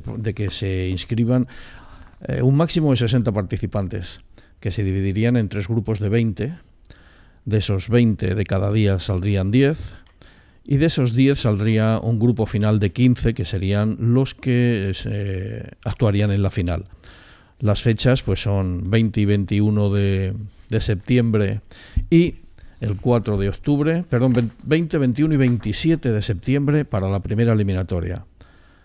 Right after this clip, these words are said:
Veintiocho de septiembre, cuatro y cinco de octubre para la segunda eliminatoria y el doce de octubre sería la final.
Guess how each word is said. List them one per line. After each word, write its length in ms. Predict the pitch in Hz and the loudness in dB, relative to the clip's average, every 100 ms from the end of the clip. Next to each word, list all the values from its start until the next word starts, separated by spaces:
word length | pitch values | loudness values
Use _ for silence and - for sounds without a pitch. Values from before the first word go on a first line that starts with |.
| - - | -20 -4
Veintiocho 600 | 117 101 110 131 135 131 | -2 0 2 2 2 2
de 80 | 123 | 2
septiembre, 460 | 104 104 101 95 | 0 -2 -2 -2
cuatro 260 | 107 107 107 | -2 -2 -2
y 20 | |
cinco 280 | 113 104 104 | -2 -2 0
de 60 | |
octubre 340 | 104 - 110 95 | -2 0 -2 -2
para 180 | 90 90 | -4 -4
la 100 | 90 | -2
segunda 360 | - 104 107 | -2 -2 0
eliminatoria 520 | 110 113 117 143 147 123 | 2 2 2 0 0 4
y 120 | 123 | 6
el 160 | 123 | 6
doce 300 | 117 156 147 | 4 2 2
de 120 | 135 113 | 2 0
octubre 380 | - 113 113 | 0 -4 -2
sería 280 | - 95 98 | -2 -2 0
la 100 | 98 | -2
final. 320 | - 90 95 | -4 -8 -10